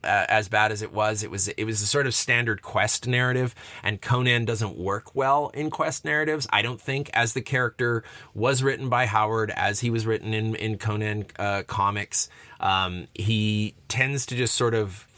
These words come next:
find his way into other people's narratives. Um, if you're gonna give him a quest narrative, then you have to go the Milius route and go for revenge. But I, I don't know that that is necessarily the be-, the best way to go. Now, I, I'm not an essentialist about adaptations,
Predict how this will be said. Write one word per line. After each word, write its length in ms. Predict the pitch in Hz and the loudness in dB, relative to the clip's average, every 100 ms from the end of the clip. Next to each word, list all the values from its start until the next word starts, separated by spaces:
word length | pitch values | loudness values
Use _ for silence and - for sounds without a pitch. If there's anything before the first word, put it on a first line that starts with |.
| - | -4
find 280 | - 120 123 | 0 0 0
his 200 | 117 107 | -2 -2
way 180 | 110 107 | 0 0
into 240 | 104 101 | -2 -4
other 160 | 101 98 | -4 -4
people's 300 | 104 95 98 | -4 -4 -2
narratives. 480 | 98 98 92 82 - - - - - | -2 0 -2 -6 -10 -12 -16 -6 2
Um, 420 | 104 101 98 95 - | 4 6 4 0 -2
if 160 | 107 | 0
you're 80 | 110 | 2
gonna 240 | 104 139 | 4 4
give 160 | 143 135 | 4 2
him 80 | 123 | 0
a 60 | |
quest 340 | - 123 113 - | 0 2 2 2
narrative, 340 | 120 117 113 | 2 2 0
then 140 | 101 95 | -2 -4
you 80 | |
have 260 | 98 107 107 | 0 0 -2
to 60 | 107 | -2
go 140 | 107 | -2
the 80 | 104 | 0
Milius 460 | 101 101 101 98 101 | 0 0 2 0 2
route 240 | 98 95 | 0 -2
and 100 | 95 | -4
go 140 | 98 | -4
for 160 | 95 98 | -4 -4
revenge. 580 | 90 87 101 104 104 - - - - | -4 -2 -2 -2 -4 -8 -14 -12 0
But 160 | 107 - | 0 4
I, 160 | 110 | 2
I 120 | - 110 | 2 2
don't 260 | 117 110 | 2 0
know 220 | 110 104 | 0 0
that 160 | 98 90 | -2 0
that 260 | 98 92 - | 2 2 0
is 240 | 98 90 | -2 -2
necessarily 520 | 92 - - 87 82 | 0 0 2 0 -2
the 80 | 85 | -6
be-, 100 | 82 - | -8 -8
the 140 | 92 | -8
best 320 | 85 87 - 90 | -4 -4 -4 -4
way 100 | 80 | -6
to 80 | |
go. 220 | 82 80 71 | -4 -4 2
Now, 120 | 104 | 6
I, 320 | 113 104 131 | 8 10 8
I'm 120 | 143 | 8
not 180 | 139 135 | 6 6
an 80 | 120 | 4
essentialist 680 | 104 - 101 - 98 90 - | 4 4 2 0 0 0 2
about 240 | 92 87 | 2 2
adaptations, 880 | 87 87 76 - 107 117 123 120 | 2 2 -4 -2 -2 0 0 0